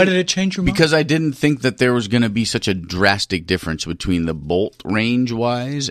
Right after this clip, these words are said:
Speaker 1: and the Model three. I mean, I knew the Model three was gonna be exciting and interesting and have some autopilot thing, and I was like, "Eh, okay, whatever."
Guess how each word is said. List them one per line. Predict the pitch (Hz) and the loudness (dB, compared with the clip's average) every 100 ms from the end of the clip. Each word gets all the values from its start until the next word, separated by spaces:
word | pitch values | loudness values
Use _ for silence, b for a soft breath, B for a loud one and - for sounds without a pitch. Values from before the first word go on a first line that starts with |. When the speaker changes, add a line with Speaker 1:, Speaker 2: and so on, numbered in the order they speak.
| - | -6
Speaker 1:
and | 85 87 | -2 0
the | |
Model | 90 87 85 | 0 0 -2
three. | 87 | -2
I | 85 | 2
mean, | 127 151 | 2 2
I | |
knew | 170 | 0
the | 143 | 0
Model | 113 107 95 | 0 0 0
three | 101 | -2
was | 90 | -2
gonna | 85 85 | -2 -2
be | 78 80 | -2 -4
exciting | - 85 80 80 78 | -4 -2 -2 -2 -4
and | 78 | -4
interesting | 80 - - 80 | -6 -10 -4 -4
and | 76 | -2
have | 85 78 | -4 -4
some | 78 | -4
autopilot | 65 71 71 78 76 71 | -2 -2 -2 -2 -4 -4
thing, | 78 78 | -6 -4
and | 82 | -4
I | |
was | 87 | -4
like, | 85 - | -6 -6
"Eh, | 139 135 113 151 | -6 -6 -8 -10
okay, | - - | -10 -10
whatever." | 107 117 101 98 | -8 -8 -8 -8